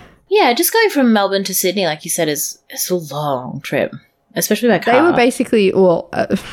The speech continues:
Speaker 2: at least Mark was driving for six days.
Speaker 1: That's crazy.
Speaker 2: And I know that it's sort of hard to picture. It's even hard for me to picture, and I live here.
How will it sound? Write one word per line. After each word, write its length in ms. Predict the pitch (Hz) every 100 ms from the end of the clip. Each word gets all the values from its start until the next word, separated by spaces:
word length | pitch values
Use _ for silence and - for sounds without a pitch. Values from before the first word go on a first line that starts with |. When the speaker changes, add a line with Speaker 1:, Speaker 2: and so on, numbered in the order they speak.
| - - - -
Speaker 2:
at 180 | - 190
least 260 | 196 190 190
Mark 380 | 190 185 175 -
was 180 | 170 165
driving 560 | 175 175 180 160 160
for 280 | - - 180
six 280 | - 180 -
days. 580 | 170 165 - - - - - _ _ -
Speaker 1:
That's 220 | 226 226
crazy. 960 | - - 214 196 190 - 175 170 190 - _ -
Speaker 2:
And 320 | 196 190 175 -
I 200 | - 190
know 180 | 202 220
that 120 | 214 196
it's 140 | 180
sort 180 | - 190
of 80 | 170
hard 320 | - 175 165
to 120 | -
picture. 560 | - 190 - - 160 165 - - -
It's 100 | -
even 160 | 330 403
hard 240 | 247 190
for 100 | 170
me 160 | 156 175
to 80 |
picture, 480 | 175 170 - 170 160 -
and 120 | 175
I 120 | 175
live 240 | 165 175
here. 420 | - 170 - -